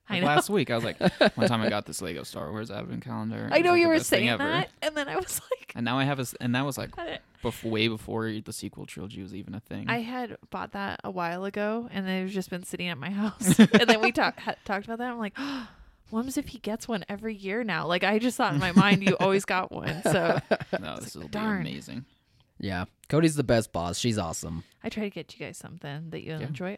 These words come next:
Speaker 1: all month.
Speaker 2: <laughs> Yeah. Every day. Keeps on giving.
Speaker 1: I like getting toys. <laughs>
Speaker 2: Uh,
Speaker 3: Toys
Speaker 2: yeah.
Speaker 3: are great.
Speaker 1: Uh,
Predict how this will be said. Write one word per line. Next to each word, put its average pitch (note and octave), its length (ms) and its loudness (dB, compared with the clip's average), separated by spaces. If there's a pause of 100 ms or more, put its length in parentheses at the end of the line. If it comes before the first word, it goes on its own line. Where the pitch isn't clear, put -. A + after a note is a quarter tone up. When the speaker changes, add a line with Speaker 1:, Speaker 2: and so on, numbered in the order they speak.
Speaker 1:
all A#3+ 120 -8
month. - 380 -12 (280)
Speaker 2:
<laughs> - 220 2
Yeah. F#3+ 280 6 (680)
Every D#3+ 360 -4
day. G#2+ 280 -8 (220)
Keeps - 260 -10
on B2+ 180 -2
giving. - 240 -12
Speaker 1:
I A3 100 -2
like B3+ 200 -2
getting G#3 280 -8
toys. - 520 -14 (340)
<laughs> - 20 4
Speaker 2:
Uh, B3+ 640 0
Speaker 3:
Toys A#2+ 220 0
Speaker 2:
yeah. F3+ 60 4
Speaker 3:
are - 40 2
great. C4+ 340 -2
Speaker 1:
Uh, - 80 -4